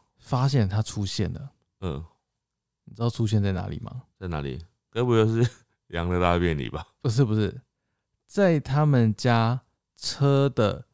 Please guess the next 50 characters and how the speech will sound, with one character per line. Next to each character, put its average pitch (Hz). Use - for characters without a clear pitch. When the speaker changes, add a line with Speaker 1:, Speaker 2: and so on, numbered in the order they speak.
Speaker 1:
轮 107
胎 120
里 104
面。 104
Speaker 2:
哈？ -
Speaker 1:
车 160
的 135
胎 135
轮-， 127
胎 143
纹。 110
Speaker 2:
嗯， -
嗯， 95
嗯。 90
Speaker 1:
卡 -
在 147
里 107
面。 104
Speaker 2:
哇， 131
哇， 131
凹 147
进 147
去 120
了 85
这 85
样 87
子。 170
Speaker 1:
对， 139
它 160
就 185
是 185
卡 117
在 139
那 147
个 127
胎 131
纹 104
里 92
面。 101
Speaker 2:
嗯， 107
嗯， -
嗯， 101
嗯， 90
嗯。 80
Speaker 1:
不 214
觉 214
得 196
很 156
扯 127
吗？ 120